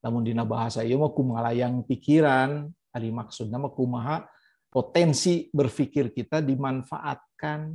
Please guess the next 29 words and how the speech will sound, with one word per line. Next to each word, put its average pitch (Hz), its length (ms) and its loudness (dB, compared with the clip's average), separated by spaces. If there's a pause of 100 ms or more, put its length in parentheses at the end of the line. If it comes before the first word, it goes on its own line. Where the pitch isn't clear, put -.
(140)
dengan 127 520 -2
baik. 120 640 -4 (400)
Sehingga 117 520 0 (200)
dari 156 440 6
tujuh 175 480 6 (400)
hal 139 240 4
yang 135 280 0
baik 123 560 0 (560)
yang 120 400 -4
kita 127 320 -6
harus 117 320 -4
pikirkan 123 640 -6
atau 123 160 -8
kita 120 240 -10
manfaatkan 117 640 -8
pikiran 113 400 -8
kita - 320 -12
pada 120 240 -8 (320)
tujuh 117 320 -2
hal 117 240 -4
itu, 160 420 -2 (320)
maka 131 320 -4
dicekapkeun 170 800 0
bae 196 640 0
kumaha 143 340 0
layang 143 220 2
pikiran, 135 800 0
penggunaan 135 560 0
taf-, - 240 -8